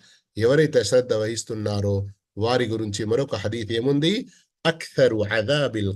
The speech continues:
కబ్రి ఫిల్ బౌల్." అధిక శాతం సమాధి శిక్ష మూత్ర విషయంలోనే కలిగేది.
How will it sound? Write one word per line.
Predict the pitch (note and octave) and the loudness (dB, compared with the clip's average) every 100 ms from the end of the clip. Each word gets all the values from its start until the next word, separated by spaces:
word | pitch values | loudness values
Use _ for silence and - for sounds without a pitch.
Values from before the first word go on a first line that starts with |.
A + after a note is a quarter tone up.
| G2 | -4
కబ్రి | D#3 D#3+ G3 | -2 0 -2
ఫిల్ | - G3 E3+ | -2 -6 -4
బౌల్." | A#2+ F#2+ F2+ F2 E2+ E2 G2 - - _ - | 2 2 2 -2 -8 -10 -14 -18 -20 _ -4
అధిక | C3 D#3 G3 E3 | -2 0 0 0
శాతం | - B2 C3+ - B2 A2 F#2 G2+ _ _ - | -2 -4 -4 -4 -8 -6 -8 -10 _ _ -12
సమాధి | - G#2+ B2 C#3+ C3 G2+ | -4 0 2 0 0 0
శిక్ష | G2+ B2+ - - G#2 G2+ G2 _ _ | 0 -2 -6 -2 0 0 -4 _ _
మూత్ర | F#2 A#2 D#3 D#3+ C3+ | 0 2 2 2 2
విషయంలోనే | A#2 G2+ - A#2 G#2 F#2+ F2+ G2+ C#3 | 4 0 -2 -2 0 0 0 0 0
కలిగేది. | A#2+ G2+ E2+ F2 D#2+ F2 F#2+ G2 F2+ D#2+ D2+ | 0 -2 -2 -8 -8 -6 -4 -4 -4 -8 -12